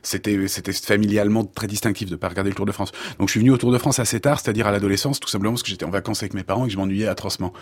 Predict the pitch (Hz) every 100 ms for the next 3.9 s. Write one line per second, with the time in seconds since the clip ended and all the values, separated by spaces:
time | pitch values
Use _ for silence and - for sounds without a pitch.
0 | - - - 98 95 101 101 127 104 101
1 | 110 107 101 98 104 101 110 104 87 92
2 | 95 110 104 90 87 87 71 - - -
3 | - 101 95 95 110 123 110 127 160